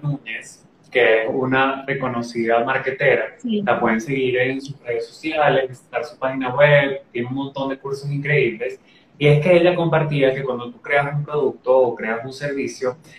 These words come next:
Speaker 1: es necesario que conozcas tu competencia y que lo veas justamente así como tú lo has dicho,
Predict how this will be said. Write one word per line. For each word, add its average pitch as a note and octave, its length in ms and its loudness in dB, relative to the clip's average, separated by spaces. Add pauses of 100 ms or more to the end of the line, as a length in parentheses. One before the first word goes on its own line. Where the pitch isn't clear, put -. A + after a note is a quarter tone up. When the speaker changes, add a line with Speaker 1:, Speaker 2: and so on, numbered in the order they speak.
(140)
Speaker 1:
es C#3+ 100 -2
necesario D#3 480 4
que - 80 0
conozcas D3 540 -4
tu D3 120 -4
competencia C#3+ 800 0
y - 40 -20
que C3+ 120 -6
lo C3 160 4
veas C#3+ 300 4
justamente D3+ 540 -4
así D3+ 160 -4
como D3 240 -2
tú B2+ 120 -8
lo C3 100 0
has C3+ 60 -4
dicho, - 400 -6